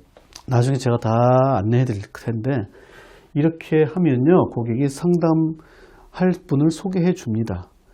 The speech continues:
그리고 만약에 소개를 지금 안 해준다 하더라도 여러분이 멘트 하나만 날려주시면 돼요. "아, 소개할 분이 계시면 제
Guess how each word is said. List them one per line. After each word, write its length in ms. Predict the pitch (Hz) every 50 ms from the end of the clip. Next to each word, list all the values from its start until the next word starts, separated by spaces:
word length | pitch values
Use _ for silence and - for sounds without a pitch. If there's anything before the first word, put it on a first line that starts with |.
| _ - - - - -
그리고 240 | - - 165 175 175
만약에 380 | 147 120 117 131 135 135 165 151
소개를 460 | 139 - 185 165 180 180 165 170 160
지금 380 | - - - 135 - 165 170 160
안 160 | - 107 110 139
해준다 360 | 160 160 - - 135 127 135 135
하더라도 400 | 165 170 175 143 123 113 - 127
여러분이 360 | 110 104 113 123 110 123 123 131 180 170 139 120
멘트 280 | 120 127 151 156 - 180
하나만 280 | 175 170 160 151 139
날려주시면 580 | 117 104 101 107 107 101 107 - - 113 101 95
돼요. 160 | 90 87 92 98 - - - - - - - -
"아, 120 | - 127 127
소개할 520 | - - 190 180 214 202 190 190 190 190
분이 220 | - 160 156 156
계시면 600 | 156 - 120 113 - - 135 175 185 139 107 - - - - - - - _ _
제 180 | - - -